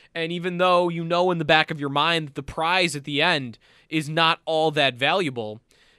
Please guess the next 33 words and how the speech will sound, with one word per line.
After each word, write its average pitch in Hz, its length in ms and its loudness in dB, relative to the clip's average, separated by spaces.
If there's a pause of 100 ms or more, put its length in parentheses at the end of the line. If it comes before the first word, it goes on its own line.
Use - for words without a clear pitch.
it, 165 220 -4 (200)
I 160 60 0
think 170 300 -2
yesterday 180 420 2
a 170 80 0
reason 160 440 -2
I 151 120 0
got 147 300 2
so 175 480 2
invested 147 600 -2
and 135 200 -4
even 156 200 -2
emotional 135 600 0
about 123 420 0 (840)
them 165 260 4
winning 170 280 2
the 143 80 -2
lottery 127 580 0 (340)
was 156 440 2
they 170 240 2
just 185 420 2
have 190 220 -4
won 151 580 -2
nothing 151 680 0
for 156 120 -10
the 156 60 -2
last 165 320 0
ten 185 220 0
years. 185 460 -6 (440)
It's 160 200 -4
such - 360 2
a 240 60 2
rare 170 720 0